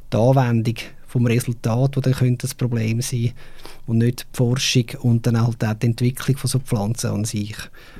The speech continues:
Und das ist, finde ich, eine wichtige Frage, die man möglicherweise muss auseinanderhalten, auch jetzt in dem ganzen Streit, wie es soll weitergehen, was will man beurteilen, das Verfahren,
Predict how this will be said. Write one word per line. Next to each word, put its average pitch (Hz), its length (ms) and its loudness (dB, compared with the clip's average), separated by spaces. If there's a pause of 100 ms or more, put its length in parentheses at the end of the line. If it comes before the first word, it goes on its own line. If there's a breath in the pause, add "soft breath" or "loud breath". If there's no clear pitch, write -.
(100)
Und 117 360 0
das 139 200 4
ist, 143 120 4
finde 143 240 6
ich, 135 100 4
eine 135 100 6
wichtige 135 420 2
Frage, 135 300 4
die 139 80 4
man 131 100 6
möglicherweise 131 640 0 (580 loud breath)
muss 127 140 -2
auseinanderhalten, 139 800 4
auch 131 40 4
jetzt 135 280 0
in 123 100 4
dem - 20 4
ganzen 123 640 2
Streit, - 640 2
wie 135 60 0
es 135 140 0
soll 120 200 4
weitergehen, 143 720 4
was 135 420 4 (100)
will 127 200 2
man 120 140 2
beurteilen, 151 640 0
das 180 140 -2
Verfahren, 135 680 0